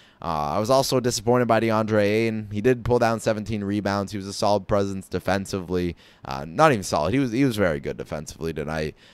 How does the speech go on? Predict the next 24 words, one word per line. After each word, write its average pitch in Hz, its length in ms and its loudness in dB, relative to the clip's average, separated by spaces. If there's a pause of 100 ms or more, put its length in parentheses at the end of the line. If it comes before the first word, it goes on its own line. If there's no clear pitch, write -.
(140)
Uh, 87 120 -2
but 98 140 0
offensively, 123 580 4
he 113 220 -4
just 117 300 -6
wasn't 104 420 0
as 95 220 -6
good 104 160 -6
as 98 140 -6
you'd 98 140 -2
want 90 260 -2
him 107 100 -2
to 87 140 -4
be. 80 340 -6 (300)
Uh, 90 160 0
he 98 120 -2
missed 120 300 0
some 92 320 -6
very 113 360 0
point-blank 104 640 -4
hook 107 260 -4
shots 104 400 2
in 101 140 -6
there. 98 340 -2